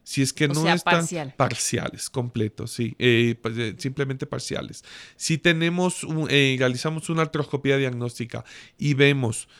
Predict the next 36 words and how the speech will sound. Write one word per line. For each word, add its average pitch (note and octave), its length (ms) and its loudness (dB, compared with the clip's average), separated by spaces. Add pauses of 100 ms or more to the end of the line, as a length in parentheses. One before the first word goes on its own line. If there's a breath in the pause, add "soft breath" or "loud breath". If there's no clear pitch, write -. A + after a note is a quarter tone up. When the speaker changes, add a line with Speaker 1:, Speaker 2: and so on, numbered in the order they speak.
(200 soft breath)
Speaker 1:
ciertos D#3 480 2
parámetros C3+ 520 2
que C3+ 140 -2
nos A#2 220 -2
dan C#3 440 2
a A#2 320 0
decir A2+ 320 -2
a A#2 60 0
nosotros C#3 540 -2
que A#2+ 300 0 (320 loud breath)
solo C#3+ 440 6
esta D#3 260 2
parte F3 220 -2
está E3+ 200 -2
dañada, D#3+ 480 2 (320 loud breath)
solo D#3 420 4
cambiamos B2 440 0
la A#2 140 0
parte - 240 -6
dañada. - 400 -10
Si - 160 -4
vemos B2+ 440 -2
un E3 140 -2
daño D#3 300 2
generalizado, B2 920 0 (420 loud breath)
cambiamos G#2+ 500 -4
toda B2 240 6
la C3 120 6
rodilla, C#3+ 440 4 (380 loud breath)
pero E3 360 6
son C3+ 280 -2
procedimientos A#2+ 720 -2
abiertos. - 320 -8
Speaker 2:
¿Cuál A#3+ 180 -8
sería A#3+ 280 -6
la, A#3+ 200 -4